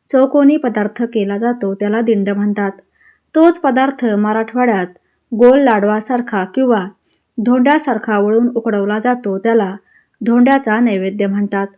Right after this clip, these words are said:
जेवताना जावयाला आग्रहाने धोंडे खाऊ घातले जातात आणि त्याच्या रूपाने, रूपाने नारायणाने धोंड्याचा नैवेद्य स्वीकार केला असे समजतात.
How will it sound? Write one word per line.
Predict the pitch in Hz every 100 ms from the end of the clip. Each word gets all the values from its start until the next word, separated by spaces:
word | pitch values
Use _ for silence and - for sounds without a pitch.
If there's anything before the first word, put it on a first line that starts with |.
| _ _ _ 226
जेवताना | 220 196 190 226 220 196
जावयाला | 190 202 190 202 226 214 185 202 _ _ _ 220
आग्रहाने | 247 294 311 302 320 233 214
धोंडे | 214 196 196 -
खाऊ | - 196 220
घातले | 208 - 202
जातात | 196 196 202 196 - _ _ _ _ _
आणि | 254 330
त्याच्या | 285 240 247 262
रूपाने, | 214 214 233 233 196 - 220
रूपाने | 220 254 214 180 202 _ _ _ -
नारायणाने | 233 233 277 302 277 262 254 196
धोंड्याचा | 190 220 220 226 240 277
नैवेद्य | 240 196 196 202 226
स्वीकार | 233 208 196 202
केला | 262 214 196 -
असे | 220 214
समजतात. | 202 196 190 196 214